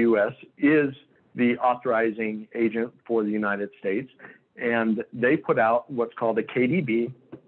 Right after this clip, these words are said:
a knowledge database article, six eight zero one zero six. And you can look this up. That is specifically related to authorization for wireless power transfer systems.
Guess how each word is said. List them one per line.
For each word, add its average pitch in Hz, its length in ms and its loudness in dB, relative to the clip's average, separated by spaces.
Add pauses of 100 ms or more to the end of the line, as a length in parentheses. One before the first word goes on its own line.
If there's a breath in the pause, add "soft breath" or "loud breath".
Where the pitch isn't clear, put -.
(420)
a - 20 -6
knowledge 131 460 0
database 113 480 2
article, 110 540 -2 (920)
six 165 220 -2 (140)
eight 147 320 2
zero 127 540 4
one 117 360 0
zero 113 300 2 (100)
six. 107 160 -2 (560 loud breath)
And 117 160 -2
you 120 80 2
can 127 160 0
look 143 140 0
this 147 220 -2
up. - 180 -6 (840)
That 139 320 0
is 151 120 0 (100)
specifically 147 640 -2
related 110 560 0 (100)
to 110 260 0 (440 loud breath)
authorization 135 1040 -2
for 123 100 -2
wireless 104 500 0
power 104 280 -2
transfer 101 500 -8
systems. - 460 -8